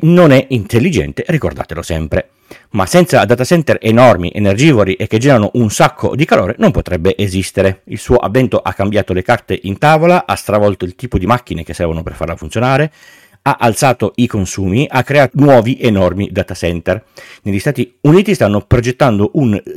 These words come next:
data center da cinque gigawatt o più. Consumano una potenza spropositata, una cosa mai vista.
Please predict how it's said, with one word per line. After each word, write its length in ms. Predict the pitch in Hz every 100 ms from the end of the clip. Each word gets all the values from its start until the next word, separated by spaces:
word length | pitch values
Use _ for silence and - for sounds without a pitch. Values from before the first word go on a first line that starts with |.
| 104 -
data 240 | 117 135
center 380 | 165 120 110 117
da 180 | 110 104
cinque 400 | - 220 220 -
gigawatt 920 | 120 120 180 101 85 80 - - 87 - - - -
o 100 | 107
più. 220 | - 85 - _ _
Consumano 600 | - 147 - 156 110 107 -
una 300 | 175 147 -
potenza 460 | 190 107 98 -
spropositata, 720 | - - 107 104 98 90 80 101
una 140 | 180 139
cosa 200 | 92 92
mai 400 | 87 90 87 78
vista. 420 | 78 - -